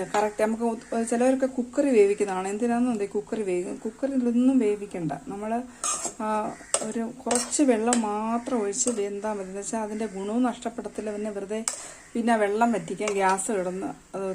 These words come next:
തീ കൂട്ടി വെക്കണം, അതിൻ്റെ കാര്യമൊന്നുമില്ല. നമുക്ക് കറക്റ്റ് ആ പാകത്തിന് കുറച്ച് അര ഗ്ലാസ് വെള്ളം ഒഴിച്ച്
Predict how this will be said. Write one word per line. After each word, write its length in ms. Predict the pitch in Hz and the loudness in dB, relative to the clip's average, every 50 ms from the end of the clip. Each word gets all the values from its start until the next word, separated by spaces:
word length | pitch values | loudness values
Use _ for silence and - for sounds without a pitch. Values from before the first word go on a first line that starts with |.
| 165 | -2
തീ 80 | 196 196 190 170 | 0 0 2 2
കൂട്ടി 200 | 175 165 160 165 - | 0 -2 -2 -4 -4
വെക്കണം, 200 | - - 170 180 | -4 -4 -4 -4
അതിൻ്റെ 160 | - - 233 233 | -2 -2 0 2
കാര്യമൊന്നുമില്ല. 600 | 226 226 226 240 240 247 262 262 240 202 180 170 - - - - - | 2 2 2 2 4 4 4 4 4 2 0 -4 -6 -6 -10 -12 -12
നമുക്ക് 220 | 196 208 220 240 233 - | -4 -4 -4 -2 0 0
കറക്റ്റ് 520 | 226 214 214 - - - - - - 320 330 302 262 | 0 0 0 -4 -8 -16 -18 -8 -4 -2 0 0 0
ആ 20 | 247 247 240 247 | 0 0 2 2
പാകത്തിന് 460 | 240 226 226 226 226 233 - 247 240 240 240 | 4 4 4 2 0 -2 -2 -2 0 0 -2
കുറച്ച് 240 | 226 214 - - 226 220 | -4 -6 -4 -2 -2 -2
അര 60 | 214 208 | 0 0
ഗ്ലാസ് 220 | 208 214 208 - 220 | 0 0 0 -2 -4
വെള്ളം 200 | 202 190 196 214 208 | -4 -2 -2 -2 -2
ഒഴിച്ച് 260 | 196 196 - - 277 | -2 -4 -4 -6 -6